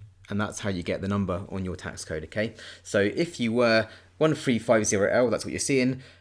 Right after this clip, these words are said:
that basically means they're giving you one thousand, thirteen thousand and five hundred pounds as your tax-free personal allowance.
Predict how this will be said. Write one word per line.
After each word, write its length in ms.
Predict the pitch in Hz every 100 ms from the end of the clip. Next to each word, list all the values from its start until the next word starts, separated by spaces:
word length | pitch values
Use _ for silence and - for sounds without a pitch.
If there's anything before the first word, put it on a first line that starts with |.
| _ -
that 180 | 104
basically 320 | - 117 - 98
means 360 | 95 92 90
they're 180 | - 82
giving 240 | 87 87
you 240 | 87 87 - -
one 160 | 110
thousand, 420 | 104 90 90 95 -
thirteen 460 | - - 139 117
thousand 400 | 107 101 98 101
and 200 | 90 95
five 240 | - 95 90
hundred 220 | 85 85
pounds 440 | 87 85 80 - -
as 80 | 101
your 100 | 87
tax-free 300 | - - 104
personal 320 | 98 - 85
allowance. 340 | 85 - -